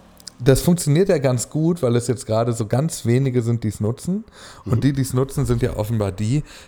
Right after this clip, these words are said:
Speaker 1: die ohnehin schon lange darauf geschielt haben, endlich einen blauen Haken zu haben bei Instagram. Also
Speaker 2: Mhm.
Speaker 1: plötzlich fallen mir immer wieder so Kleinprofile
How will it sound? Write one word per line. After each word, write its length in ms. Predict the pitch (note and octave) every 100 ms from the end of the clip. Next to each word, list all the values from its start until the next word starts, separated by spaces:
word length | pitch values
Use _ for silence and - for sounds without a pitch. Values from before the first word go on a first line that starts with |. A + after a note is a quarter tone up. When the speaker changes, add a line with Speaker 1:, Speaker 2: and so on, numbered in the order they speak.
| _
Speaker 1:
die 400 | G2 G2+ A#2 A#2 -
ohnehin 840 | A2+ A#2 G#2+ A2 C3+ B2 - G2+ F#2+
schon 180 | A2
lange 220 | G2+ A2+ A2
darauf 240 | G2+ G2+
geschielt 320 | A2 - A2+
haben, 180 | G#2+ G2+
endlich 260 | F#2+ - G#2
einen 120 | F#2
blauen 260 | F2+ F2+
Haken 300 | G2 F#2+ G2
zu 180 | - -
haben 180 | F#2+ F#2
bei 100 | F2
Instagram. 440 | E2 - E2 D2+
Also 220 | E2+ G2+ G#2
Speaker 2:
Mhm. 60 |
Speaker 1:
plötzlich 360 | A#2+ B2+ C3+ -
fallen 220 | B2+ A#2
mir 60 | G2+
immer 200 | B2 A2+
wieder 160 | A2+
so 100 | G2+
Kleinprofile 840 | - A#2 B2 D#3 B2+ - C3 B2+